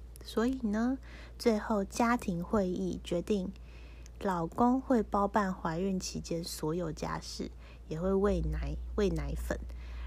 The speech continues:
然后妈妈就是她自己可以不照顾小孩，不做任何跟小孩有关的家事，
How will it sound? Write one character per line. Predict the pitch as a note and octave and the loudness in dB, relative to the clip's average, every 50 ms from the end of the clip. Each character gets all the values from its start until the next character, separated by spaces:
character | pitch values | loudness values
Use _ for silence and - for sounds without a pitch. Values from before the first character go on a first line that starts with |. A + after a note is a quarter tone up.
| - - - | -6 -6 -4
然 | - D#3 | -4 -2
后 | E3+ - G#3 G3+ F#3+ | -2 0 0 2 4
妈 | G3 G#3 G3 G3+ | 4 4 4 4
妈 | G#3 G3+ G3 F#3 F#3+ G3 G3 G3+ - - - - - | 4 4 4 2 2 0 0 -2 -4 -6 -6 -6 0
就 | - G3 | 2 2
是 | G3 | 2
她 | G3 F#3+ - - E3 | 4 2 2 0 -2
自 | E3 - G3 | -2 -2 -4
己 | F3 - - - - A3 - - - - | -4 -4 -6 -8 -8 -8 -10 -12 -10 -4
可 | - - G#3 | -2 2 4
以 | G3+ F#3 F3 E3+ - - | 4 4 2 2 0 0
不 | - F3+ | 0 0
照 | F3+ - B3+ A3 G#3 | 4 6 6 6 6
顾 | G3 - G3 | 4 2 2
小 | F#3 - - | 2 2 -2
孩， | - - - - - - - | -2 -2 -4 -6 -6 -6 -2
不 | - F3 E3+ | -2 -2 2
做 | - A3+ G#3+ G3+ | 4 6 6 6
任 | G3+ G#3 B3 A3+ G3+ G3 | 8 8 8 8 8 6
何 | F#3 F#3 F3 E3 | 2 2 0 2
跟 | - - F#3 F#3+ | 2 2 2 2
小 | F#3 - D#3+ | 0 0 -2
孩 | - - - - | -2 -2 -2 -4
有 | F3+ A3 F#3+ | -4 -6 -2
关 | - E3+ E3+ E3 | -2 -2 0 0
的 | D#3 | -2
家 | D#3 - D3 D3 - | -4 -6 -6 -6 -6
事， | - - - - - | -6 -6 -6 -4 -6